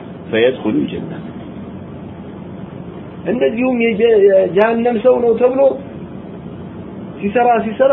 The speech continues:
ሲሰራ፣ ሲሰራ ቆይቶ አንድ ስ-፣ አንድ ክንድ ሲቀረው የጀነት ስራ ይሰራና ወደ ጀነት ይደረጋል።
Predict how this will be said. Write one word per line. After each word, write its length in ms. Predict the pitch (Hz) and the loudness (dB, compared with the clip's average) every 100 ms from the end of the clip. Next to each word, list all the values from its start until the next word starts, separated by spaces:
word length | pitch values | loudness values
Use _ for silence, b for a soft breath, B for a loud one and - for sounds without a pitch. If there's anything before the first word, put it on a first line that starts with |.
| 247 | 2
ሲሰራ፣ 280 | 233 233 254 233 | 0 0 2 2
ሲሰራ 280 | 226 254 262 | 2 2 4
ቆይቶ 320 | 254 240 247 247 | 2 0 0 2
አንድ 200 | 254 254 233 | 2 2 -2
ስ-፣ 240 | 226 247 226 | -2 0 2
አንድ 200 | 233 220 | 0 -2
ክንድ 220 | - 254 220 | -2 -4 -6
ሲቀረው 360 | 240 277 302 - - - - - - - - - - - - - - - - - | 0 2 4 2 -4 -14 -14 -14 -14 -12 -12 -14 -14 -14 -14 -14 -14 -14 -14 -8
የጀነት 460 | - 165 185 175 165 | 0 4 4 2 0
ስራ 120 | 160 143 | 0 0
ይሰራና 380 | 131 117 117 110 | 0 0 -2 -2
ወደ 140 | 107 110 | -2 -2
ጀነት 320 | 113 104 101 | -4 -4 -4
ይደረጋል። 400 | 90 85 - - | -8 -10 -12 -12